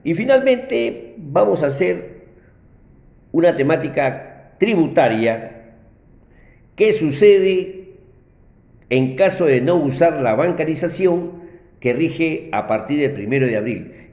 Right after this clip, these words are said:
Y finalmente, ¿cuánto debe pagar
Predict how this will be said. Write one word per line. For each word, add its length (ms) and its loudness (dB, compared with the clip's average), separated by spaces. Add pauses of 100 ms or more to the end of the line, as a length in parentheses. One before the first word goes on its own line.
(180)
Y 540 -8 (240)
finalmente, 1040 -2 (840)
¿cuánto 760 2
debe 280 6
pagar 880 0